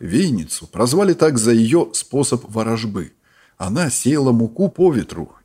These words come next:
и, глядя на белые завихрения, изрекала свои пророчества. "Здравствуй, Вейница!" — поклонился князь, привставая с ребёнком на руках. "Несмотря на скорбь мою, возлюбленной супруги, я готов выслушать тебя.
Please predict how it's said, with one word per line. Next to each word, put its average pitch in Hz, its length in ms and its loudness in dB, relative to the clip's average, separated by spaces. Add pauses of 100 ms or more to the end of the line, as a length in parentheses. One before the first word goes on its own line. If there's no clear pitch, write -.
и, 117 120 4
глядя 147 440 2
на 127 100 6
белые 143 360 4
завихрения, 131 720 2
изрекала 123 800 0
свои 95 440 -4
пророчества. - 1040 -10 (160)
"Здравствуй, 107 600 0
Вейница!" — 98 640 -4 (220)
поклонился 160 640 2
князь, 175 380 0
привставая 139 580 2
с - 80 -2
ребёнком 113 540 0
на 104 100 -2
руках. - 640 -8 (540)
"Несмотря 151 500 0
на 147 140 2
скорбь 156 360 0
мою, 90 360 -4
возлюбленной 120 600 2
супруги, 120 760 0
я 170 200 2
готов 143 520 0
выслушать 104 640 -6
тебя. 80 380 -12